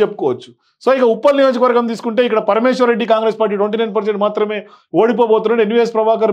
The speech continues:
బీజేపీ మాజీ ఎమ్మెల్యే ఆయన కూడా ట్వంటీ ఫోర్ పర్సెంట్ ఓడిపోతున్నాడు. మరోవైపు ఇక్కడ బండారి లక్ష్మారెడ్డి గెలవబోతున్నాడు ఫార్టీ వన్ పర్సెంట్ తో. So ఇక్కడ పరమేశ్వర్ రెడ్డికి పెద్దగా గ్రౌండ్ లేదు, క్యాడర్ లేదని చెప్పుకోవాలి ఉప్పల్ నియోజకవర్గంలో. కానీ ఇక్కడ కాంగ్రెస్ వేవ్ ఉన్నప్పటికీ కూడా ఈయన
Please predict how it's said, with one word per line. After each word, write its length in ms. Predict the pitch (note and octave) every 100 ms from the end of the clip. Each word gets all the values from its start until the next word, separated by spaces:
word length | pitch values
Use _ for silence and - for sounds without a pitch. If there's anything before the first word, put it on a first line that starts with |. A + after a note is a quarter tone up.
| F3
బీజేపీ 400 | G3 A3 A3 A3 G3 _ _ D#3+
మాజీ 200 | G3+ G3+
ఎమ్మెల్యే 220 | G#3+ G#3 G3+
ఆయన 100 | A3
కూడా 100 | A3+
ట్వంటీ 160 | G#3 G3+
ఫోర్ 120 | G#3+ G3
పర్సెంట్ 220 | G3 G3+ F#3+
ఓడిపోతున్నాడు. 460 | G3 G3 G3+ A#3 A3
మరోవైపు 320 | G#3+ A3 A#3
ఇక్కడ 120 | G#3+ G#3+ - _ _ _ D3
బండారి 340 | G3 B3 C#4 A#3+
లక్ష్మారెడ్డి 460 | G#3 G#3 C4+ B3+ A#3+ F#3+
గెలవబోతున్నాడు 540 | A3 B3 A#3 G#3+ F#3+ F#3
ఫార్టీ 200 | F#3 F#3+
వన్ 100 | F3+ E3+
పర్సెంట్ 240 | E3+ D#3+
తో. 60 | D#3 D#3
So 80 | C#4
ఇక్కడ 140 | C#4+ B3+ - - -
పరమేశ్వర్ 400 | G3 C#4 D4+ C#4
రెడ్డికి 200 | C4 B3 A#3
పెద్దగా 180 | A#3+ A#3 F3+
గ్రౌండ్ 280 | G#3 C4 B3
లేదు, 180 | A#3+ B3 G3+
క్యాడర్ 280 | G#3+ C4 B3+
లేదని 200 | B3 A#3 G#3+
చెప్పుకోవాలి 320 | A3 A3 G3+
ఉప్పల్ 240 | F#3+ A#3+ A3
నియోజకవర్గంలో. 640 | G#3+ G3+ F#3+ F#3+ F#3+ A3 A3 F#3+ - _ -
కానీ 140 | B3 B3+
ఇక్కడ 140 | A#3+ G#3+ G3 _ - G#3
కాంగ్రెస్ 340 | C4 D4 B3 A#3+
వేవ్ 180 | C4+ C4
ఉన్నప్పటికీ 360 | B3+ A#3 A3
కూడా 120 | B3
ఈయన 100 | B3+